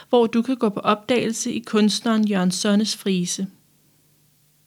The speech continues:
Den forestiller folkets modtagelse af Thorvaldsen, da han vendte hjem efter at have levet en stor del af sit liv i Italien. Som navnet antyder, er bygningen et museum for netop billedhuggeren Bertel Thorvaldsen,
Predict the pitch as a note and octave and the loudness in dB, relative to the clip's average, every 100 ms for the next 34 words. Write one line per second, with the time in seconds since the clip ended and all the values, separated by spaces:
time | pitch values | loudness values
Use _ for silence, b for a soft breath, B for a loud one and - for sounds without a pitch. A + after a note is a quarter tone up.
0 | B B B B C4+ B3+ - A3 A3+ A#3 | B B B B 4 4 2 0 0 0
1 | B3 - F#3+ - G3 - G#3+ - G#3 A3 | -2 0 -2 0 0 0 -6 0 2 2
2 | G#3 A#3 - F#3+ G3 F3+ F3+ A3 A3 A#3 | 0 -2 -2 -2 0 0 0 0 2 2
3 | A3+ G3+ - A3+ B B - A#3 A#3 A#3 | 0 0 0 0 B B 4 8 8 8
4 | A#3 A#3+ A#3 C4+ A#3 G3+ - A#3 G3 G3 | 4 4 4 4 2 -2 2 2 4 2
5 | G3 G3+ A3 G#3+ - C#4 B3+ A#3 G#3 F3 | 4 2 2 0 0 -2 -2 -2 -2 -2
6 | - F#3+ F3+ G3 G3+ G#3+ G3+ G3 - F#3+ | -2 -4 -2 0 0 2 2 0 0 -4
7 | - F#3+ G3 - _ _ _ _ _ _ | -2 -4 -4 -6 _ _ _ _ _ _
8 | _ - B B B B - A#3+ B3+ C4 | _ -20 B B B B 4 6 6 6
9 | C#4 D4 G3+ G#3 G3+ - A#3+ G3+ F3+ F3+ | 4 4 4 4 2 -2 2 2 2 2
10 | G#3 G3+ A#3 G3 F3+ F#3+ F3+ - G#3 G#3 | -2 0 2 2 2 0 0 0 2 2
11 | A3+ - G3+ F#3+ G3+ G3+ G#3+ A#3 G3+ A3+ | 0 2 4 4 0 0 2 2 2 0
12 | A3+ A3 A3+ A3+ G#3 - G#3+ G3+ - F#3 | 2 2 2 2 0 0 -4 -4 -2 0
13 | F#3 - - - | 0 -2 -6 -6